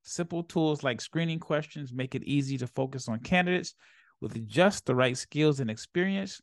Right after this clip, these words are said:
so you can quickly prioritize who you like to interview and, more importantly, who you like to hire. And it is why small businesses rate LinkedIn Jobs number one in delivering quality hires versus the leading competitors.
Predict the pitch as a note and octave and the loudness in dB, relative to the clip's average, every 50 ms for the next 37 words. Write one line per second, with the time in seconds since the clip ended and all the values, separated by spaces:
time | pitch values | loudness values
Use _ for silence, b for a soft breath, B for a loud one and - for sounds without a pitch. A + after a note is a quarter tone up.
0 | _ _ _ - - B2+ C3+ D3 D3+ D3+ - A#2+ A2 A#2 - - F#3+ - - F#3+ | _ _ _ -8 -6 -4 -2 -2 -2 -4 -4 -6 -6 -4 -2 -2 -2 -2 -2 -4
1 | F#3+ F#3 - - C#3 B2 C3+ E3+ F3+ F3 E3+ - - E3 D#3+ D#3+ D#3+ D#3+ E3 E3 | -4 -4 -4 -2 -2 0 2 2 2 2 0 0 2 2 4 4 4 2 0 -2
2 | - _ _ _ _ _ _ _ _ - G#3+ G#3 F#3+ D3 C#3 C#3+ C3+ - - - | -6 _ _ _ _ _ _ _ _ 0 2 2 2 2 2 0 -2 -2 -6 -6
3 | - G#3 A3+ A#3 A#3 A#3+ A3+ A#3 B3 B3 C4 - _ _ _ _ _ _ _ _ | -2 0 2 2 2 2 0 0 0 -2 -4 -6 _ _ _ _ _ _ _ _
4 | - D#2 F2 F#2 F#2 F#2 E2+ E2+ - D#3 D#3 G#2 E2 D2+ C#2 - - - G#2 G#2 | -12 -10 -8 -8 -8 -8 -8 -8 -6 -6 -6 -6 -6 -10 -12 -14 -10 -6 -6 -4
5 | G2+ D#2 C#2+ F2+ F2+ - - - A#2 D3+ D#3 E3 E3+ E3+ E3+ E3 E3 _ _ _ | -4 -4 -6 -6 -8 -8 -8 -6 0 2 2 4 4 2 0 -2 -4 _ _ _
6 | _ _ _ _ _ _ _ _ - F#3 A3 G#3 F#3 E3+ D#3+ D3+ D3+ C#3+ C#3 C#3 | _ _ _ _ _ _ _ _ 4 4 6 6 6 6 6 6 6 6 4 4
7 | - - F3+ F#3 F#3+ F#3+ F#3 D3+ C3 C#3 D3+ D3+ D3 D3+ C#3+ - - C#3 B2+ A#2 | 0 2 4 6 6 6 6 4 4 2 2 2 0 -2 -6 -6 -6 -6 -6 -4
8 | A2+ C3 C#3+ - - - G2+ C3 D#3+ E3 E3+ - - D#3+ D#3+ D#3+ D#3+ D3+ C3 C3+ | -2 -2 -2 -2 -4 -4 -2 -2 -2 -2 -4 -6 -4 -4 -2 -2 -2 -2 -2 0
9 | C#3 C3+ C3+ C3 C3+ B2+ B2+ C#3 D3+ E3+ F#3 F3+ D3+ B2+ B2 B2+ C3+ D3+ D3+ - | 2 4 4 4 2 0 -4 -4 -2 0 0 2 2 2 2 0 -2 -4 -6 -8
10 | B2 A#2+ B2 A#2 A#2+ B2 B2 B2 A#2+ A#2 A#2 A2 G#2+ G#2 - - D#3+ D#3+ F#3+ G#3 | -8 -8 -6 -6 -6 -6 -4 -4 -4 -4 -4 -4 -4 -6 -2 4 6 8 8 8
11 | G#3 F#3 F3 F#3 F#3+ G#3+ F3 E3 C#3+ C3+ C3 B2 A#2+ A#2+ B2 B2+ - - - _ | 8 6 6 4 4 4 4 4 2 2 2 2 2 0 0 -2 -6 -10 -16 _
12 | _ _ _ _ - A2+ G#2+ B2+ C3 C3+ - - A2+ G#2 G#2+ A2 B2 C3+ C#3 C#3+ | _ _ _ _ -12 -4 -2 0 0 -2 -2 -4 -4 -2 0 0 0 0 0 -2
13 | C#3 C3 - A#2 G#2 - - C#3 B2 - F2 - G1+ - A#2 - - | -4 -6 -6 -10 -10 -6 -4 -4 -4 -4 -4 -8 -10 -12 -14 -16 -18